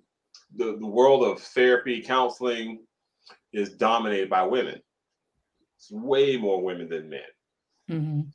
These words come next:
Speaker 1: It's the,
Speaker 2: Mm-hmm.
Speaker 1: the whole field is just dominated by women. So pe-, people look for, you know, "I, I wanted a Black male and, and, and you came highly recommended." I'm like, "Okay, well, cool. That's great.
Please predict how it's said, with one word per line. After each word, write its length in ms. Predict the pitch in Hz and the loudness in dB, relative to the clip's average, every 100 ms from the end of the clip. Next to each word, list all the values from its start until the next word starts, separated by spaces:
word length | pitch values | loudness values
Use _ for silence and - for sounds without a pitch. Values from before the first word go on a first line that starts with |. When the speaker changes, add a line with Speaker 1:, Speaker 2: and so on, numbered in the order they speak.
| - | -12
Speaker 1:
It's 220 | - - | -12 -12
the, 180 | 165 151 | -8 -6
Speaker 2:
Mm-hmm. 80 | 76 | -4
Speaker 1:
the 120 | 151 85 | -6 -4
whole 240 | 98 95 | -4 -4
field 340 | - 107 92 76 | -6 -6 -6 -8
is 100 | 90 | -14
just 180 | 82 - | -14 -8
dominated 460 | 85 90 78 - | -6 -6 -10 -12
by 120 | 76 | -12
women. 300 | 76 110 95 | -10 -8 -10
So 300 | - 85 - - _ _ _ _ _ _ _ _ _ _ - | -8 -8 -8 -12 _ _ _ _ _ _ _ _ _ _ -16
pe-, 200 | 107 - | -16 -16
people 460 | - 139 113 92 92 | -18 -16 -12 -10 -4
look 220 | 104 104 | -4 -6
for, 300 | - 92 82 | -8 -8 -8
you 60 | 104 | -10
know, 80 | 78 | -6
"I, 180 | 85 90 - | -4 -2 0
I 80 | 92 | -2
wanted 400 | 95 98 101 95 | 0 -2 -2 -4
a 60 | |
Black 380 | - 95 90 - | 0 4 4 2
male 460 | 92 95 95 92 78 | -4 -2 0 -2 -4
and, 320 | 80 78 76 73 | -12 -12 -14 -14
and, 240 | 78 73 71 | -14 -14 -16
and 240 | 80 76 76 _ _ _ _ | -16 -16 -18 _ _ _ _
you 100 | 98 | -12
came 280 | 98 104 95 | -4 -4 -2
highly 320 | 113 110 107 | 0 0 0
recommended." 640 | 98 107 95 98 107 110 98 | -2 -4 -4 -4 -4 -6 -8
I'm 60 | |
like, 160 | 92 87 | -8 -10
"Okay, 280 | - 117 135 139 | -10 -6 -6 -8
well, 140 | 123 | -6
cool. 300 | 190 170 - - | 0 0 -2 -12
That's 140 | - | -18
great. 360 | - 123 - | -8 -6 -6